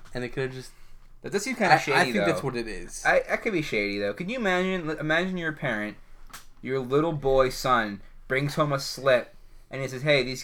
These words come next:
Speaker 2: guys are gonna fondle my penis."
Speaker 1: Not even as a parent. Like, imagine you in second grade, your friends, and you're all gonna get your penis, parts of your penis
Speaker 2: Yeah,
Speaker 1: cut off
Speaker 2: in
Speaker 1: at
Speaker 2: school
Speaker 1: school.
Speaker 2: together.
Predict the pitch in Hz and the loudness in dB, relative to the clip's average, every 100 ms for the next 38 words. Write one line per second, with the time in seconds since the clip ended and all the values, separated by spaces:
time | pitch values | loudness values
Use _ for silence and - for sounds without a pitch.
0 | - 139 127 135 120 123 123 117 107 - | -4 2 4 4 2 -2 -2 -2 -4 -10
1 | - - - 127 127 131 127 120 113 127 | -18 -16 -2 2 2 2 0 0 -2 -4
2 | 113 104 151 214 240 220 185 147 - 160 | -2 2 2 2 2 0 0 -4 -4 0
3 | 175 139 - 123 117 120 151 170 175 160 | 0 0 -2 -4 -2 -2 -2 -4 -8 -10
4 | - 135 139 131 120 113 113 110 110 107 | -10 -4 -4 -2 -4 -6 -6 -6 -8 -6
5 | 110 110 110 113 - - - - - - | -8 -8 -12 -14 -18 -20 -20 -20 -20 -20
6 | - 143 147 147 156 160 151 151 - - | -8 -2 4 6 6 4 2 2 0 -8
7 | - 131 - - 156 156 156 151 - - | -6 -6 -4 0 2 2 0 -4 -18 -20
8 | - _ - 190 196 - 151 117 135 151 | -20 _ 0 2 2 -2 -4 0 6 10
9 | 135 113 123 123 117 113 117 147 160 - | 8 6 4 4 6 4 2 0 0 -2
10 | 147 147 120 143 135 147 127 110 113 | 2 4 4 0 2 4 4 0 -4